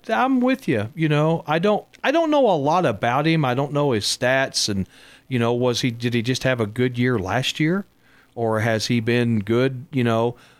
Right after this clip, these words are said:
the last few years? But as how you had mentioned earlier in this, in this podcast,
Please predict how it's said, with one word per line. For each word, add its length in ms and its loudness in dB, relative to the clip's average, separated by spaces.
the 100 -4
last 360 0
few 180 0
years? 320 0
But 120 2
as 200 2
how 180 2
you 300 2
had 260 2
mentioned 580 2
earlier 480 2
in 100 0
this, 360 0
in 160 0
this 360 0
podcast, 680 0